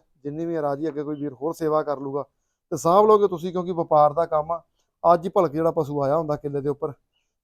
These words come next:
ਤੇ ਅੱਗੇ ਵਿਕ ਜਾਂਦਾ, ਠੀਕ ਆ। ਅੱਗੇ ਜਿਹੜੇ ਵੀਰ ਨੇ ਖਰੀਦਣੀ ਆ, ਉਹ ਤੁਸੀਂ ਬਿਲਕੁਲ ਜਦੋਂ ਆਪਦੇ ਕਿੱਲੇ ਤੇ ਜਾ ਕੇ ਪਸ਼ੂ ਦੀ ਸੇਵਾ ਕਰੋਗੇ ਤੇ ਹੋਰ ਬਣੂਗੀ, ਠੀਕ ਆ। ਬਾਕੀ ਵਜਨ ਵਜੂਦ ਪੂਰਾ ਇਸ ਮੱਝ ਦਾ ਵੀ। ਤੋਕੜ ਗੱਭਣ ਇਹ ਨਾਗ ਆ ਜਿਹੜਾ,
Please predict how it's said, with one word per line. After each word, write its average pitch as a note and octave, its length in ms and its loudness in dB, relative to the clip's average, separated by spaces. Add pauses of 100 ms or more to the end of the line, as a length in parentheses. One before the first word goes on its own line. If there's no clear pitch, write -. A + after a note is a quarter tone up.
ਤੇ E3 120 2
ਅੱਗੇ E3 180 2
ਵਿਕ D3+ 220 -2
ਜਾਂਦਾ, C#3 280 -4
ਠੀਕ C#3 200 -8
ਆ। C#3 60 -10 (540)
ਅੱਗੇ E3 180 0
ਜਿਹੜੇ F3 200 2
ਵੀਰ D#3+ 160 0
ਨੇ E3 100 0
ਖਰੀਦਣੀ D3+ 460 -2
ਆ, D#3 80 -6 (160)
ਉਹ E3+ 140 -6
ਤੁਸੀਂ D#3 240 -8
ਬਿਲਕੁਲ D3+ 280 -6
ਜਦੋਂ C#3+ 260 -8 (240)
ਆਪਦੇ C#3+ 220 -2
ਕਿੱਲੇ C#3+ 280 -2
ਤੇ D3 160 -2
ਜਾ C#3 140 -2
ਕੇ C#3+ 80 -4
ਪਸ਼ੂ C#3 240 -6
ਦੀ C#3 80 -8
ਸੇਵਾ C3 300 -2
ਕਰੋਗੇ D3 300 -6
ਤੇ - 580 -14
ਹੋਰ E3+ 280 4
ਬਣੂਗੀ, D#3 400 0
ਠੀਕ C#3 180 -6
ਆ। D#3 100 -2 (320)
ਬਾਕੀ D3 200 -8
ਵਜਨ D3 300 -2 (340)
ਵਜੂਦ C3+ 340 -6
ਪੂਰਾ C3 280 -4
ਇਸ C3+ 140 -10 (520)
ਮੱਝ C#3+ 260 -2
ਦਾ D3+ 160 -2
ਵੀ। C3+ 120 -8 (560)
ਤੋਕੜ F#3 300 2
ਗੱਭਣ E3+ 280 0
ਇਹ D#3+ 100 -2
ਨਾਗ C#3 260 -6
ਆ D3 60 -4
ਜਿਹੜਾ, C#3 220 -6